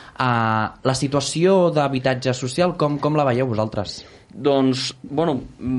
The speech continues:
Speaker 2: veiem que, que, bueno, que l'alcaldessa va, va prometre, no?, una, una forta inversió i un, tenia un projecte, eh, molt, molt ambiciós en termes de, d'habitatge, perquè precisament venia, venia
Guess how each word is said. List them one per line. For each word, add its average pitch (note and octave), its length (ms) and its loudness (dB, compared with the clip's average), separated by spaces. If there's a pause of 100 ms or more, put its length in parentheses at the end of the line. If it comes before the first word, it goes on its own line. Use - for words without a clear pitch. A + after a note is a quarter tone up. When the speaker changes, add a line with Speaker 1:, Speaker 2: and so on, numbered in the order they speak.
Speaker 2:
veiem C#3+ 320 0
que, F#3+ 160 0 (460)
que, B2+ 120 0 (760)
bueno, A#2+ 240 -4
que - 80 -6
l'alcaldessa G#2+ 640 -4
va, B2 120 0 (200)
va A#2 220 -4 (100)
prometre, A#2+ 500 0
no?, A#2 200 -4 (100)
una, A#2 400 -2 (320)
una B2 160 2
forta B2+ 320 -2
inversió A#2 480 -2
i C3+ 80 0
un, A#2+ 220 -2 (400)
tenia B2 180 2
un B2 80 2
projecte, A#2+ 540 0 (400)
eh, A#2+ 420 2
molt, A#2+ 320 2
molt B2 320 2
ambiciós A#2+ 640 -2
en A2 220 -4
termes A2+ 400 -2
de, A2 100 2 (400)
d'habitatge, C#3 560 -2
perquè - 240 -10
precisament A#2 480 -4
venia, A#2 380 -2 (100)
venia A2+ 240 -2